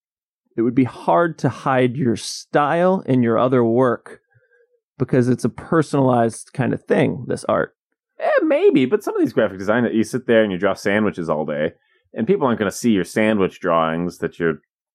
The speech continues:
Speaker 2: you know, sending off to the restaurants and go, "I'm pretty sure this is the same guy who,
Speaker 1: Mm,
Speaker 2: you know, drew
Speaker 1: maybe.
Speaker 2: capitalism's head on a stick," or whatever it was.
Speaker 1: Yeah, but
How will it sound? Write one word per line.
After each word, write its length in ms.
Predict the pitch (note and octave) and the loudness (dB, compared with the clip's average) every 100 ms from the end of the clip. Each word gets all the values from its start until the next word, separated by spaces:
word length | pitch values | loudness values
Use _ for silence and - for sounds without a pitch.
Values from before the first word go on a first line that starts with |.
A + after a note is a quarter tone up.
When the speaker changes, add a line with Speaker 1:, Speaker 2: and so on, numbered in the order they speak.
| _ | _
Speaker 2:
you 80 | D#2 | -10
know, 120 | D2+ | -10
sending 300 | - F2+ F2 E2+ | -6 -4 -2 0
off 240 | E2+ - | -2 -4
to 80 | F2 | -6
the 80 | E2 | -2
restaurants 640 | F2 - F2+ D#2+ E2+ - _ _ _ | -4 -4 -2 -2 -2 -6 _ _ _
and 200 | E2 F2+ | -8 0
go, 160 | E2+ | 0
"I'm 100 | D#2+ | 0
pretty 220 | - A3 E3+ | -2 -2 -2
sure 140 | E2 | -4
this 140 | E2 | -8
is 80 | E2 | -8
the 80 | D#2+ | -10
same 320 | - G2+ F2 F2 | -6 -4 -4 0
guy 320 | F2+ F2+ F#2+ | 0 0 0
who, 200 | E3+ F3 | 2 2
Speaker 1:
Mm, 360 | F3+ F#3 F#3 - | 2 2 0 -2
Speaker 2:
you 80 | F#2+ | -4
know, 160 | D#2 | -2
drew 240 | D#2+ F#2 F#2+ | -2 -2 0
Speaker 1:
maybe. 240 | G#2 C#3 | 2 2
Speaker 2:
capitalism's 540 | B2+ - G2+ F#2+ F2+ E2+ | 0 0 -2 -2 -4 -4
head 200 | A#2+ B2+ | -2 -2
on 120 | E2 | -4
a 60 | |
stick," 360 | D2+ - C#2 - | -8 -8 -8 -6
or 40 | |
whatever 280 | D2+ D2+ C2 | -6 -6 -6
it 40 | G#1 | -6
was. 300 | G#1+ - - | -6 -8 -10
Speaker 1:
Yeah, 340 | C#3 E3+ G3 | -4 0 0
but 220 | F#3 F3+ | 0 -2